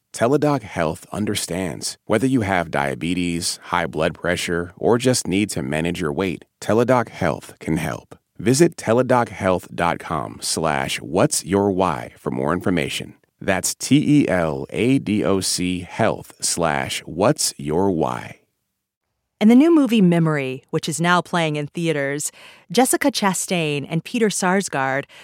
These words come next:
Speaker 2: play two troubled New Yorkers who forge a life-changing connection. It's the latest film from the Mexican writer-director Michel Franco. Last year at the Venice International Film Festival, Sarsgaard won the Best Actor Award for his role in the film.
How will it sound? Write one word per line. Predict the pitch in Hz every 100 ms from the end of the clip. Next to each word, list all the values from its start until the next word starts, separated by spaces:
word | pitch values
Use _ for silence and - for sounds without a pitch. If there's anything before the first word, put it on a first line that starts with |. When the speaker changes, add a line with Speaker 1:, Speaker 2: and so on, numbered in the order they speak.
| -
Speaker 2:
play | - 214
two | - - 277
troubled | - 233 214 214
New | 180
Yorkers | 175 160 143 - 120 - - -
who | -
forge | 160 - 190 190
a | 143
life-changing | 151 175 - - 175 151 156
connection. | 151 151 131 - 139 - - - _ _ _ _ -
It's | -
the | 165
latest | 165 156 -
film | - 165 147 143 - -
from | - 208
the |
Mexican | 214 226 - - 247
writer-director | 202 185 185 175 156 156 - 156 147 - -
Michel | 180 208 - 196 180
Franco. | - 156 147 156 127 113 73 - _ _ _ _ _ -
Last | 196 208 202 -
year | 185 165 156
at | 165
the | 180
Venice | 165 196 -
International | 180 175 165 160 - 156
Film | 143 175 175
Festival, | 147 143 156 143 143 147 - -
Sarsgaard | - 262 285 - 277 233
won | 208 196 202 -
the | 175
Best | 170 214 220 -
Actor | 196 196 208 170
Award | 143 143 147 -
for | 165
his | 165 160
role | 165 160
in | 147
the | 147
film. | - 143 135 139 156